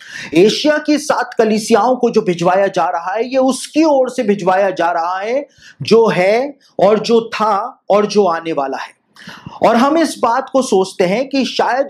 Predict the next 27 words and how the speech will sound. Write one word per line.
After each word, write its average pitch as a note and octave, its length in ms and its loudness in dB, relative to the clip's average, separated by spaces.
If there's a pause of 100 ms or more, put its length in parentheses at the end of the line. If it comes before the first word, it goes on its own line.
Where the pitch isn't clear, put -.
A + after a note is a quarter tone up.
(100)
यूहन्ना G3 640 0 (260)
यहां G3 240 2
पर A#3 320 0
यीशु G3 380 0
मसीह C#4 300 0
के C4+ 140 -4
विषय G#3+ 340 -2
में, A3 300 0 (320)
अ, F3 80 2 (100)
बता F3+ 400 -2
रहा G#3 220 -2
था, A3+ 160 -4
लिख F3+ 340 -4
रहा D3+ 200 -6
था। - 240 -16 (440)
लेकिन A#3+ 280 4
आपको C4+ 400 0
जान B3 340 0
करके A#3+ 280 0
हैरानी F#3 420 -2
होगी E3+ 460 0
कि C4 380 -6 (200)
जो D4+ 500 2
बात C4+ 320 -2
यूहन्ना G3+ 440 0
ने A#3+ 100 0
प्रकाशित B3 600 -4